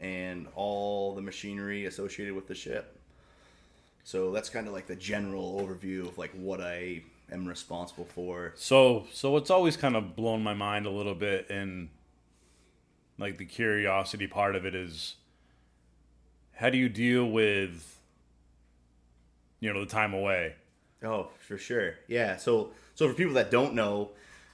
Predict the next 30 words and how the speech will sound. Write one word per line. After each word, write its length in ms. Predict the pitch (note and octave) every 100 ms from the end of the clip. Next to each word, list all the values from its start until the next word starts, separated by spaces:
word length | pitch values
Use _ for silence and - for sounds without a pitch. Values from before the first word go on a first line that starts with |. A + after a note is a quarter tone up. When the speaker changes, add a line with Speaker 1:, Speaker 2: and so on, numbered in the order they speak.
| _
Speaker 1:
you 100 | B2+
know, 140 | A#2 G#2
when 160 | A2
you're 120 | A#2+
a 40 | A#2
merchant 320 | A#2+ A#2+ A#2
marine, 480 | A2 A2 A2 A2 -
um, 520 | G#2 G2 F2+ E2 E2+ -
you 140 | G#2+
work, 460 | G2+ A2 A2 A2 - - _ _ _ _ _ _ - -
uh, 320 | F#2+ F2+ F2+
like, 100 | G#2+
a 60 | A2
rotation 480 | A2 G#2 C#3+ C#3+ G2
schedule. 520 | - F#2 E2 D#2 D#2 - - - _
You 80 | G#2+
know, 100 | G2
it's 160 | F#2+ B2+
not 200 | A#2 F#2+
a 60 |
nine-to-five 720 | G2+ G#2+ G#2+ G2+ - G2+ F#2
job 400 | F#2+ F#2+ F#2 F2+ -
like 240 | - F2+ G2
most 220 | F#2+ F2+
people 240 | G2 E2+
have. 320 | F#2 F#2 E2+ E2 - - - - _
So 220 | - G#2+
for 160 | G2 G2+
me, 540 | G2+ C3+ G#2+ G2 G2+ - - _
uh, 40 | -